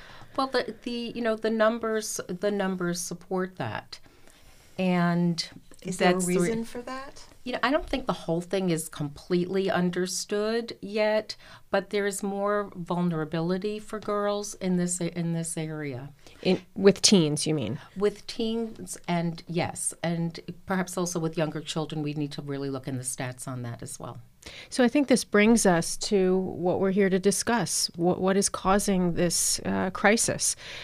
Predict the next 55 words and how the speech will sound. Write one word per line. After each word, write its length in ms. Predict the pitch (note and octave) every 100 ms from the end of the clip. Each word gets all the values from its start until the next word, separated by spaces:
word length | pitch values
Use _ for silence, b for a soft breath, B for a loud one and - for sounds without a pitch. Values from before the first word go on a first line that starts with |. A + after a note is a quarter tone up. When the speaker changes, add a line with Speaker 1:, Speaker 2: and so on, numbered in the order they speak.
| B
Speaker 3:
One 260 | - F3 G3
of 120 | G3
the 80 | F3
things 300 | - F#3 F3
that's 180 | D#3 -
gotten 240 | D3+ C#3+
a 20 |
lot 160 | E3 E3
of 60 | -
headlines 640 | A3 F#3+ F3+ F3+ F#3 - -
is 120 | F3+
a 40 |
connection 440 | F3+ F3+ F3 - F#3+
between 320 | F3+ - F#3
technology, 800 | F3 F#3+ G3+ F#3 F#3+ D#3+ E3 D#3
or 340 | - F3+ F3+
more 260 | F3+ E3+ E3+
specifically, 840 | - D#3+ - F#3+ F3 E3 D#3 D3+ B B B
social 420 | - - F3 -
media. 560 | D#3+ D3+ D#3 D#3 B2+ - B B B B B B -
Um, 400 | F#3 D#3+ - - - - F#3
d-, 200 | - -
there 380 | F3+ F#3+ F3+ F3+
have 200 | D#3+ -
been 160 | F3 E3+
allegations 720 | - F3 E3+ E3+ E3+ - D#3+
that 120 | D#3+
the 140 | - -
uptick 440 | E3 - - F#3
in 120 | D#3+
mental 280 | D#3+ D#3+ F3
health 260 | D#3 F3 -
problems 380 | F3+ E3 E3 -
for 120 | E3
children 640 | - G3 F3+ F3+ F#3 D3
coincided 920 | - F#3+ F#3 F3+ - F3+ G3 A3 D#3
with 240 | D#3 F3 F3
the 120 | -
introduction 600 | F3 D#3+ F3+ D#3 - F3+
of 80 | D3+
the 60 |
smartphone 640 | F3 - F3 G3+ - D#3+ D3+
in 80 | D3
two 180 | - F3
thousand 360 | E3+ E3 E3+
nine, 220 | D#3 D#3
two 220 | D3+ - F3
thousand 400 | F3 D#3 E3 -
ten. 260 | G3+ F3
How 220 | D3 F3+
do 80 | G#3+
you 80 | A3
feel 260 | - A3+ G#3+
about 280 | D#3 B2
that? 240 | - C#2+